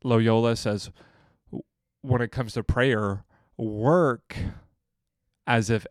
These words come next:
everything depended on you. Pray as if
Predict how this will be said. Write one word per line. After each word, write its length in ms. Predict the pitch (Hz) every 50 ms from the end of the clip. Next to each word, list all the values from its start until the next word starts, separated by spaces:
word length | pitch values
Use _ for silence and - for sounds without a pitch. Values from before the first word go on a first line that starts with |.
| _ -
everything 500 | 135 143 156 170 151 - 156 139 127 123
depended 480 | 120 - - - 127 127 123 113 104
on 200 | 104 107 104 104
you. 400 | 98 95 95 92 92 92 92 98 _ _ _ _ _ _ _ _ - - -
Pray 800 | - - - 135 143 151 156 143 123 107 101 101 101 110 117 - _ _ _ _ _ _ _ _ _ _ _ _
as 280 | - 110 110 107 98 101
if 180 | 107 98 92